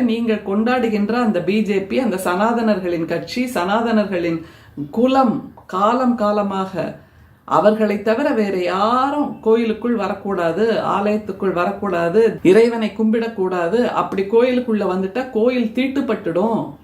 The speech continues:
அதனால நீங்க எல்லாம் வெளியில நின்னே கடவுளை சேவிச்சுக்கோங்க, கன்னத்துல போட்டுக்கோங்க அப்படின்னு சொன்னவங்க தானே நீங்க. இப்போ உங்களுக்கு லூர்து அன்னை தேவையாக இருக்கிறதா? எப்படிப்பட்ட ஒரு அநியாயம் இது? எப்படிப்பட்ட ஒரு அநீதியை நீங்கள் திரும்ப திரும்ப கட்டவிழ்த்து விட்டு கொண்டே இருக்கிறீர்கள்? திரும்ப ஆட்டுக்குட்டி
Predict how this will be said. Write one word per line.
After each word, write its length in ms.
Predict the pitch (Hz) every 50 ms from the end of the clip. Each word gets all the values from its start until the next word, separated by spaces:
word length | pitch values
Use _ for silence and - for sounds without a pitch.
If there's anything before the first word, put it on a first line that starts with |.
| - - - - - -
அதனால 360 | - - 180 190 196 226 262
நீங்க 280 | 277 240 214 208 202 190
எல்லாம் 280 | 190 202 247 277 240 185
வெளியில 380 | 190 208 240 277 285 277 254
நின்னே 280 | 240 226 214 214 240 262 254
கடவுளை 400 | - 196 190 208 214 214 208 208 -
சேவிச்சுக்கோங்க, 680 | 214 208 208 208 - - 139 - 175 165 165 170 214 226 220
கன்னத்துல 380 | 220 180 175 190 214 214 226 220
போட்டுக்கோங்க 580 | - - 202 202 196 196 180 180 165 156 175 208 226
அப்படின்னு 360 | 208 156 - 170 196 220 240 233
சொன்னவங்க 480 | - 190 202 220 240 262 247 233 220 214
தானே 220 | 202 214 214 220 220
நீங்க. 260 | 202 190 180 170 165
இப்போ 420 | 160 170 196 190 - - - 269 269
உங்களுக்கு 420 | 247 226 220 226 220 220 226 262
லூர்து 320 | 240 233 247 240 214 220
அன்னை 220 | 214 190 175 175 170 175
தேவையாக 420 | 180 180 180 175 175 180 175 - 170 160 147 - - - - - -
இருக்கிறதா? 560 | 175 180 - - 156 143 143 139 143 170 233 254 226 147 143 - - - - - - - - - - - - -
எப்படிப்பட்ட 600 | 170 190 190 - 285 294 254 233 220 202 - 202
ஒரு 240 | 185 180 175 175 165
அநியாயம் 640 | 160 160 160 185 226 240 262 254 233 202 175 170
இது? 160 | 156 147 147 156
எப்படிப்பட்ட 540 | 165 165 - 254 262 294 - 220 214 208
ஒரு 140 | 190 180 170
அநீதியை 600 | 170 165 175 208 247 277 277 269 233 214 214 247 262
நீங்கள் 340 | 226 214 202 190 185 185
திரும்ப 300 | - 247 254 262 254 262
திரும்ப 280 | 262 - 226 226 240 247
கட்டவிழ்த்து 640 | 240 - 196 190 - - 262 262 254 226 - 220
விட்டு 240 | 202 202 196 196 190
கொண்டே 340 | 190 185 180 185 180 208 208
இருக்கிறீர்கள்? 600 | 190 185 175 - 175 156 151 147 147 139 - - -
திரும்ப 400 | 269 294 302 277 285 269 226 247
ஆட்டுக்குட்டி 380 | 247 254 262 247 240 233 214